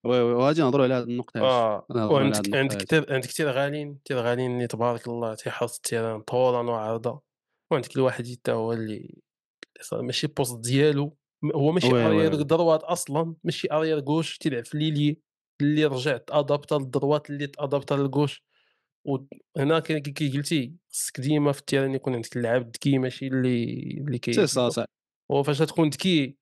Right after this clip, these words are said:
Speaker 2: واخا تكون ما كتلعبش، ما كتلعبش في واحد الكوتي، مي ت-، تو تادابت فاسينو.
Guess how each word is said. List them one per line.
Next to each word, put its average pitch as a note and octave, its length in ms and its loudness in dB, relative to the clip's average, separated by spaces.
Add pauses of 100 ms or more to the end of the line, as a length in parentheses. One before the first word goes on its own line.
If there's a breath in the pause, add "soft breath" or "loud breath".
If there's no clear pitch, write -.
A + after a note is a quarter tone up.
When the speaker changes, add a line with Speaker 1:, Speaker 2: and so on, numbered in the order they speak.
(120)
Speaker 2:
واخا D#3 320 2
تكون F#3+ 240 2
ما F#3 100 2
كتلعبش، E3+ 560 0
ما E3 60 -4
كتلعبش C3+ 360 -4
في E3+ 100 0
واحد C3+ 140 2
الكوتي، F3 440 -2
مي F3+ 300 0 (340)
ت-، D#3+ 160 -2 (280)
تو F3+ 60 4
تادابت E3 420 2
فاسينو. C#3+ 560 -4